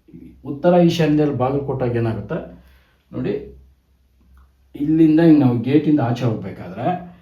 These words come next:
ಈ ಲೈನನ್ನ ಕ್ರಾಸ್ ಮಾಡ್ಕೊಂಡು ಹೋಗ್ತೀರಿ. ನಾವು ಹೋಗಿರೋ ಕೆಲಸ ಆಗ್ಬೇಕು, ಸಕ್ಸಸ್ ಆಗ್ಬೇಕು, ನಾವು ಒಂದು ಬಿಸಿನೆಸ್ ಮಾಡ್ತಾ ಇದೀರಿ, ವ್ಯವಹಾರ ಮಾಡ್ತಾ ಇದೀರಿ ಅಂದಾಗ ನಾವು ಈಶಾನ್ಯ ಮೂಲೆ ನಡಿಗೆ ಅಂತ ಹೇಳ್ತೀವಿ,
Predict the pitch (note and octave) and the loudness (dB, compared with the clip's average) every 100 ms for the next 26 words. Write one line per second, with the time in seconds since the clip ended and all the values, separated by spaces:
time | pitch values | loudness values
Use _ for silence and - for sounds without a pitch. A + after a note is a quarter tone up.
0 | _ _ _ C3 G3 G#3+ D#3 E3+ F3+ E3+ | _ _ _ -2 0 4 8 10 10 8
1 | - - D3+ - C#3 C3+ B2+ - A#2+ F#2 | 6 4 2 0 -2 2 2 2 -4 -6
2 | - - A#2 C3 C#3+ C#3+ C#3 E3 E3+ D#3+ | -10 -10 -4 0 2 2 4 4 4 4
3 | - C#3+ C3+ B2 C3 B2+ A#2+ A2+ A#2 A2+ | 2 -2 -2 -2 0 0 -2 -4 -6 -6
4 | - D3+ C#3+ B2+ A2+ A2 A2+ G#2+ F#2+ - | -4 -4 -2 -4 -4 -6 -4 -6 -8 -18
5 | - A2 A#2+ B2 A#2 B2+ C3 D#3 D#3+ B2+ | -18 -8 -4 -2 -2 -2 -2 -2 -2 -4
6 | A#2+ A#2+ A#2 A#2 A2+ A#2 D3+ D#3 B2+ A#2+ | -2 -2 0 0 0 2 2 2 0 0
7 | G#2+ G2+ F#2+ F#2 F#2 B2+ E3+ - - - | -2 -4 -8 -8 -8 -8 -10 -14 -20 -16
8 | A2 C3+ E3 E3 F3 E3 D#3 D3 D3 C#3 | -6 -2 0 0 0 0 2 2 2 0
9 | D3 F3+ B2+ B2 B2+ D#3 D3+ C3 C#3 B2+ | -2 0 2 2 4 6 6 4 2 2
10 | B2+ F#2+ | 0 -8